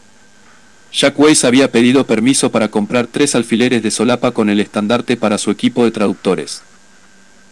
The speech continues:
Habían acabado de traducir todo el libro de Urantia al francés, sin ninguna remuneración. Sin embargo,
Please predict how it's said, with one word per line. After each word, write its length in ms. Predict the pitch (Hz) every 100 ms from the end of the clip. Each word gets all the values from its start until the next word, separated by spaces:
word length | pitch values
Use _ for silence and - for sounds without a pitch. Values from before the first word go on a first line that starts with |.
| -
Habían 340 | 120 165 190
acabado 440 | 175 127 131 143 123
de 80 |
traducir 500 | 110 107 107 - 135
todo 280 | - 143 143
el 100 | 123
libro 280 | 123 143 123
de 60 | 110
Urantia 400 | 117 120 127 110
al 100 | 104
francés, 560 | 104 104 - 107 - - - -
sin 240 | - 120
ninguna 360 | 123 123 143 139
remuneración. 720 | 110 107 101 98 - 92 67 - - - - - - - - - -
Sin 200 | - 123
embargo, 500 | 135 143 117 107